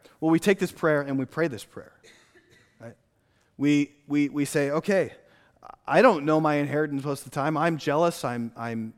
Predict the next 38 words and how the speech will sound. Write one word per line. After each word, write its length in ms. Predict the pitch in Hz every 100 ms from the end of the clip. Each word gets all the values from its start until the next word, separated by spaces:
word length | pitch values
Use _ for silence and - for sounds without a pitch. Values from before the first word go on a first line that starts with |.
| -
I'm, 460 | 113 110 110 110 - _ _
I 100 | 117
back, 380 | 113 139 160 -
I, 180 | 143 131 120 -
I, 180 | 120 110 -
I 140 | 117
gossip 420 | 139 160 175 156
about 260 | 151 151 143
people. 440 | 156 143 147 147
I, 220 | 123 107 - - - -
I 100 | 156
want 220 | 160 175
a 40 | 143
better, 260 | 165 170
bigger 280 | 151 175 170
and 100 | 160
better 180 | 156 143
car, 420 | - 160 156 151
you 100 | 143
know, 100 | 139
all 100 | 131
that 100 | 131
sort 160 | - 120
of 60 |
stuff." 200 | - 113 - _ - - - - _ -
And, 160 | 190 -
and 120 | 190 196
I 220 | 302 311 165 160
fall 240 | - 202 233
into 120 | 226
sin 180 | 240 226
every 140 | 240
single 200 | 240 247
day. 200 | 247 285
All 140 | 165 190
of 100 | 131
us 120 | -
do. 180 | 110